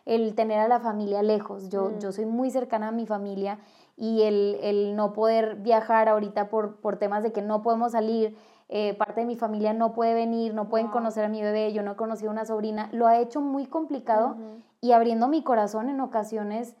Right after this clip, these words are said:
Speaker 1: difícil tener contentamiento con lo que Dios me ha dado ahorita.
Speaker 2: Mm.
Speaker 1: Pero vuelvo a recordar y, y es ahí donde oro, "No, Señor, o sea, dame la sabiduría para poder tener contentamiento", porque el contentamiento aún así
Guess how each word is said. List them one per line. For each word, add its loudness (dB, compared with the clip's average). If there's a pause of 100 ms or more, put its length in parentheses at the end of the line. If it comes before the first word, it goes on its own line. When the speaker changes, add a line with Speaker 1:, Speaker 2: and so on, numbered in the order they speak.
(300)
Speaker 1:
difícil -4
tener -2
contentamiento -2
con -2
lo -2
que -4
Dios -2
me -8
ha -4
dado 0
ahorita. -4
Speaker 2:
Mm. -12 (600)
Speaker 1:
Pero 4
vuelvo 2
a 4
recordar 2
y, -4
y 0
es -2
ahí 4
donde 0
oro, 0
"No, -4
Señor, -8
o -10
sea, -4
dame 2
la 4
sabiduría -2 (360)
para 2
poder 0
tener -2
contentamiento", -2
porque -6
el -2
contentamiento -2
aún 2
así -2